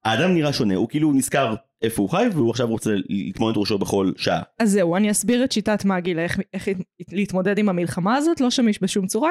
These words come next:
Speaker 2: כי כבר עבר הזמן הזה.
Speaker 1: כמו כן, מרשם לוין שאינו פו-, אינו פודקאסט טיפולי, ועל כן שום המלצה שאנחנו נותנים לכם פה לא בהכרח מומלצת.
Speaker 2: היא לא מומלצת בשום צורה, אבל זה מה
Speaker 1: לרפואה,
Speaker 2: שעשיתי.
Speaker 1: לטלוויזיה, כן.
Speaker 2: זה מה שעשיתי.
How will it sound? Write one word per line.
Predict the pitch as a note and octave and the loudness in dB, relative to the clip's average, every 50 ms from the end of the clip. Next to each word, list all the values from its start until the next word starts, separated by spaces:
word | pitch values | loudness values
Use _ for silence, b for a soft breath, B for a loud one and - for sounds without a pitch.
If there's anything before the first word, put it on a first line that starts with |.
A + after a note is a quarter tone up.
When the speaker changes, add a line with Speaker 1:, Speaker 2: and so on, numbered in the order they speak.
| F4 - | 0 -2
Speaker 2:
כי | D4+ B3 | -4 -4
כבר | - - A3+ A3+ A3+ | -2 -2 -2 0 0
עבר | D3+ G3 F3+ F3+ F#3 F#3 | 0 -2 -2 -2 -2 -2
הזמן | F#3+ F3+ - F3 E3 C#3+ | -4 -4 -4 -6 -6 -6
הזה. | C#3 C#3 - - | -8 -12 -6 -2
Speaker 1:
כמו | D#3+ F3+ G3+ | 0 2 2
כן, | G3 | 2
מרשם | F#3 F3 D3+ F3 D#3+ D#3+ | 2 2 2 2 2 0
לוין | E3 D3 D#3 D3+ | 0 0 0 0
שאינו | C3 D#3 D3+ C#3 D#3 D#3 | 2 2 2 2 2 2
פו-, | D#3 F3+ E3 - | 0 0 -2 0
אינו | D3 C#3 D3+ - G3 | 2 2 2 2 2
פודקאסט | F#3+ F#3+ - F3 E3+ - | 2 0 0 0 -2 -2
טיפולי, | F#3 - - D#3+ D#3+ D#3+ | -2 0 0 2 2 2
ועל | D3+ D#3 D3+ | 2 0 0
כן | - E3 E3 | 0 0 0
שום | D#3+ - B3 B3 | 2 4 4 6
המלצה | A#3+ A3+ A3 G#3+ G3+ A3 G3+ | 6 6 4 2 2 2 2
שאנחנו | G3+ G3+ F3 E3+ | 2 2 2 2
נותנים | E3+ D#3 D#3+ E3+ E3+ | 0 0 0 0 0
לכם | E3+ E3 D#3 D3 | 0 0 -2 -2
פה | - D#3 D3+ D3+ - | 0 0 0 2 2
לא | C#3 E3 E3 | 2 2 2
בהכרח | D3 B2+ - D3+ D#3 - | 2 0 0 -2 0 0
מומלצת. | C3 A#2+ G#2+ F#2 F2+ - F#2 D2 - - - | 2 2 2 2 0 -2 -4 -6 -6 -4 -2
Speaker 2:
היא | F#3 F#3+ | 0 2
לא | F#3+ G3+ A3+ C4 | 2 2 4 4
מומלצת | C4+ B3 B3 A#3+ A3 - G#3 - | 4 4 2 2 0 -4 -4 -4
בשום | F3 - A3+ G#3 | -2 0 0 0
צורה, | - F3 G3+ C4 | 0 -2 0 0
אבל | C4 - | 0 2
זה | - - | 2 2
מה | A#3 | 4
Speaker 1:
לרפואה, | A#3+ A#3+ - - - D#3+ F3 | 2 2 2 2 4 4 4
Speaker 2:
שעשיתי. | G#3+ A#3 A3 - E3 | 4 2 2 2 2
Speaker 1:
לטלוויזיה, | D3 C3+ B2 C3+ C3+ C3+ D3 | 2 2 2 2 0 0 -2
כן. | - - - - _ _ _ _ _ _ _ _ - | -4 -4 -8 -8 _ _ _ _ _ _ _ _ -2
Speaker 2:
זה | E3+ E3+ D3+ | -2 0 0
מה | E3 D#3+ E3+ F#3 | 0 0 0 0
שעשיתי. | - F#3+ D#3+ - D3+ D3+ - | 0 0 -2 -2 -4 -6 -12